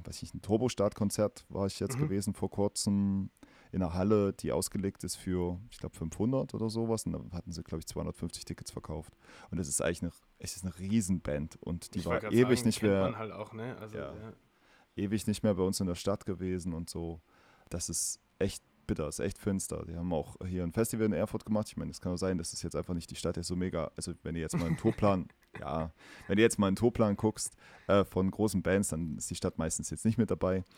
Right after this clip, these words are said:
Speaker 2: Mhm.
Speaker 1: Aber mittelgroße Stadt in Deutschland, Hauptstadt von Thüringen und so weiter und so
Speaker 2: Mhm,
Speaker 1: fort. Und die
Speaker 2: klar,
Speaker 1: haben auch
Speaker 2: ja.
Speaker 1: einige geile Venues. Und ich meine, ja, äh, Clouseau hat die Stadt eigentlich relativ bekannt gemacht und auch die ganzen
Speaker 2: Mhm.
Speaker 1: Venues, die es hier gibt. Ähm, und du siehst halt, dass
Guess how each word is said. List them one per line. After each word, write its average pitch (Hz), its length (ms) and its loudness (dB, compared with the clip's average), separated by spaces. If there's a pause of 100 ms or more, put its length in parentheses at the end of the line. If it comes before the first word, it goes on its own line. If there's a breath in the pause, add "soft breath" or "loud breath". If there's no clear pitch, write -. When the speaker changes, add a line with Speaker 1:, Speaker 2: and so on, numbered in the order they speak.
(160 loud breath)
Speaker 2:
Mhm. 117 140 -4
Speaker 1:
Aber 85 460 2 (220)
mittelgroße 92 480 0
Stadt - 280 -4
in 82 60 -8
Deutschland, 104 560 2
Hauptstadt 85 340 -4
von 92 140 -4
Thüringen 110 360 2
und 85 100 -4
so 90 80 -6
weiter 107 200 2
und 104 100 -4
so - 100 -12
Speaker 2:
Mhm, 123 60 -8
Speaker 1:
fort. 104 220 2
Und 87 80 -2
die 80 40 -4
Speaker 2:
klar, 92 160 -2
Speaker 1:
haben 90 80 0
auch 87 140 -2
Speaker 2:
ja. 110 140 -8
Speaker 1:
einige 87 420 0
geile 82 320 0
Venues. 120 480 2
Und 82 60 -2
ich - 100 -8
meine, 82 340 0 (240)
ja, 82 280 -4 (120)
äh, 82 200 -4
Clouseau 98 320 2
hat 92 100 2
die - 60 -6
Stadt - 200 -2
eigentlich 76 240 -4
relativ 87 340 -4
bekannt - 320 -4
gemacht 104 300 0
und 87 100 -4
auch 78 100 -6
die 85 100 -8
ganzen 117 240 -4
Speaker 2:
Mhm. - 60 -6
Speaker 1:
Venues, 82 280 -2
die 85 80 -6
es - 60 -8
hier 90 100 -2
gibt. - 300 -2 (600 loud breath)
Ähm, 92 360 2 (120)
und 95 520 0 (840 soft breath)
du 98 120 0
siehst 104 360 2
halt, 113 280 4
dass - 360 -4